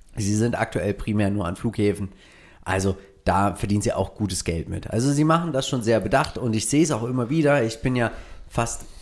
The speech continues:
zwei, dreimal die Woche bei Sixt und es ist ja immer, ich habe schon gesagt, in der App wird dir ein Upgrade angeboten, am Schalter wird dir eins aufgeschwatzt und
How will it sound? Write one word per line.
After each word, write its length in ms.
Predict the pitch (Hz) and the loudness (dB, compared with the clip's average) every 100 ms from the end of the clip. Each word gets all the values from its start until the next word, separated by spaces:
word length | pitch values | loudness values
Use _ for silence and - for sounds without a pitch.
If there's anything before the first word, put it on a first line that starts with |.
| - | -8
zwei, 220 | - 123 | 0 2
dreimal 320 | 117 104 104 98 | 4 4 2 0
die 100 | 98 | 0
Woche 200 | 135 151 | 0 2
bei 120 | 110 | 0
Sixt 360 | - 123 - - - - - | 2 -2 -4 -16 -18 -20 -4
und 340 | 113 107 107 - | 2 2 2 -2
es 180 | - | -4
ist 120 | 110 - | -2 0
ja 80 | |
immer, 240 | 104 107 95 | 0 0 0
ich 100 | 92 | -2
habe 80 | 98 | -4
schon 140 | 104 | -2
gesagt, 340 | 92 92 95 | 0 2 0
in 80 | - | 0
der 180 | 113 - | 0 2
App 180 | 139 - | 2 4
wird 120 | 120 | 4
dir 80 | 123 | 4
ein 60 | |
Upgrade 440 | 98 113 - 110 87 | 2 0 2 2 4
angeboten, 480 | 110 110 98 117 123 | 2 0 2 0 2
am 120 | 135 | -2
Schalter 400 | - 104 123 107 | 0 0 2 0
wird 100 | 104 | 0
dir 100 | 107 | 2
eins 160 | 107 | 2
aufgeschwatzt 840 | - 117 110 - 110 - 107 - - - - - | -2 -2 -2 -2 -2 2 2 0 -12 -20 -18 -14
und 240 | - 120 | 0 0